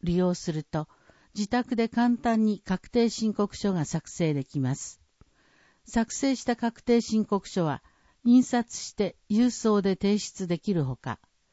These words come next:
データをイータックスで提出することもできます。その他、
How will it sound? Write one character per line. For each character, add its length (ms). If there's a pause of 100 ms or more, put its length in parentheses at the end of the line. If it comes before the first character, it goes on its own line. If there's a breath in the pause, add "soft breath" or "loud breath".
(480)
デ 220
ー 40
タ 220
を 120 (240)
イ 160
ー 60
タ 120
ッ 40
ク 120
ス 160
で 120
提 220
出 300
す 140
る 80
こ 140
と 120
も 140
で 100
き 140
ま 140
す。 260 (1080)
そ 200
の 140
他、 260